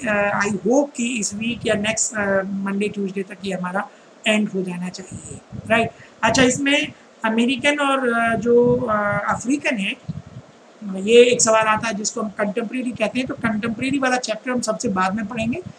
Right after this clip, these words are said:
क्योंकि इसमें जि-, जितने भी मॉडर्न आज तक के जो इंपॉर्टेंट राइटर्स हैं उनको,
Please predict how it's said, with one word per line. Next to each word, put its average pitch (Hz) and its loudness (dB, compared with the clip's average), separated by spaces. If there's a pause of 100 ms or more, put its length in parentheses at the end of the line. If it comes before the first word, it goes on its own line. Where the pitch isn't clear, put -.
(200)
क्योंकि 240 2
इसमें 247 0
जि-, 226 -2
जितने 254 -4
भी 269 0
मॉडर्न 226 2
आज 226 6
तक 254 0
के 285 -2
जो 254 -4
इंपॉर्टेंट 226 -2
राइटर्स 208 -2
हैं - -6
उनको, 196 -2